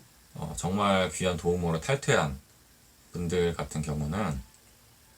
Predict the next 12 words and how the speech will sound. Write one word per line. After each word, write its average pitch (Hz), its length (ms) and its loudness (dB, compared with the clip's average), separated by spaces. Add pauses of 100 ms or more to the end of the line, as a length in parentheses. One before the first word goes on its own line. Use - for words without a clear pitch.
(480)
특히 139 240 0
이제 92 360 4
그 76 140 0
사이비 139 380 4
종교는 82 500 2
이제 - 180 -6
종교적인 120 580 2
문제도 80 460 2
있잖아요. 71 280 -2
그래서 71 200 -4
교리적인 117 640 2
문제로, 85 1160 2